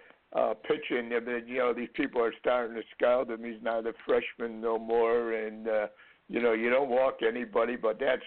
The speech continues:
great. But, you know, that, uh, you, you can't throw strikes at the first person all the time. And today he started the game off with the first, uh, pitch giving up a home run, and, <laughs> and then he, uh,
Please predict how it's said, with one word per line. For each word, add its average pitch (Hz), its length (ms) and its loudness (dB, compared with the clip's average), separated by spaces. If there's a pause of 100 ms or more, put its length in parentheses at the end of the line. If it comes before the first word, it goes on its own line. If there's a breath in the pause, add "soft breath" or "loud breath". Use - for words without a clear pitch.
(120)
great. 147 420 2 (120)
But, 117 200 0
you 123 200 -6
know, 127 360 -4
that, 123 340 -2 (100)
uh, 117 120 4
you, 123 300 -4 (100)
you 123 200 -4
can't 127 240 2
throw 127 220 2 (160)
strikes 147 300 0 (120)
at 117 100 2
the 117 160 -8
first 131 300 0
person 120 440 -2
all 113 160 2
the 110 120 -6 (100)
time. 123 420 2
And 104 220 -8 (560 loud breath)
today 127 380 2
he 117 140 -2 (100)
started 131 360 2
the 127 100 -4
game 123 320 0
off 127 280 2
with - 160 -8
the 127 100 -6 (100)
first, - 500 -2
uh, 110 220 6 (120)
pitch - 200 0 (140)
giving 123 280 0
up 131 160 -2
a 113 120 2
home 123 360 -2
run, 139 380 0 (560 loud breath)
and, 139 540 2 (240)
<laughs> - 680 -6
and 147 160 0
then 151 260 2
he, 143 300 0
uh, 127 260 4